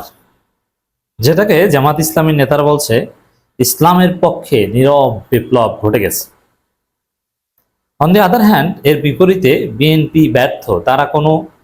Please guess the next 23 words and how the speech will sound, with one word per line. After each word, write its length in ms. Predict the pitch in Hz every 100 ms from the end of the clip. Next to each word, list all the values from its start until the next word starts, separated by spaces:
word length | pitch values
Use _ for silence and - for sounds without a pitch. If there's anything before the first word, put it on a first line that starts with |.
| _ _ _ _ _ _ _ _ 170
কোনো 180 | 214
বিষয় 300 | 180 175 185
নিয়ে 200 | 180 143
জনগণের 420 | 123 131 135 147 147
কাছে 260 | - 139
দাঁড়াতে 320 | 113 107 104
পারছে 320 | 98 95 - 87
না, 60 | - _ 107
বরং 320 | 135 147 139
যেগুলো 440 | 123 147 151 156 123
বলার 260 | 135 139 135
চেষ্টা 280 | 143 - 151
করছে 180 | 156
সেগুলো 260 | 151 143 143
ব্যর্থ 300 | 120 110 -
চেষ্টা, 400 | 123 90 - 87 - _ _ _ - _
সেগুলো 300 | - 151 165
তাদের 240 | 160 151 156 151
পতন 240 | 143 151
আরো 140 | 143
ত্বরান্বিত 520 | 139 135 127 135 131 120
করছে, 380 | 101 - - - _ _ _ _ _ _ _ _ -
তাদের 240 | 143